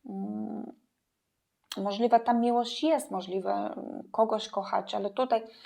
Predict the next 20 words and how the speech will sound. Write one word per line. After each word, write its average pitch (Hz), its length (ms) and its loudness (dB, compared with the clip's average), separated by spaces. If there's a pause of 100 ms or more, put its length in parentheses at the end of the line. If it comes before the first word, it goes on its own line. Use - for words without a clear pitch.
(240)
albo 214 280 2
taka, 208 580 0
e, 208 60 -8
takie - 280 -4
poczucie, 214 500 -4
że 190 160 -2
straciliście 208 960 0
coś, - 540 -10 (1000)
bądź 240 460 4
chęć 254 440 2
zmienić 233 960 2
swoją 185 400 0
sytuację, 185 840 -4 (340)
a - 220 -6
ono 262 260 8
nie 254 240 4
za 208 160 0
bardzo 214 480 0
wychodzi. - 800 -6 (2000)
Em, 185 480 -8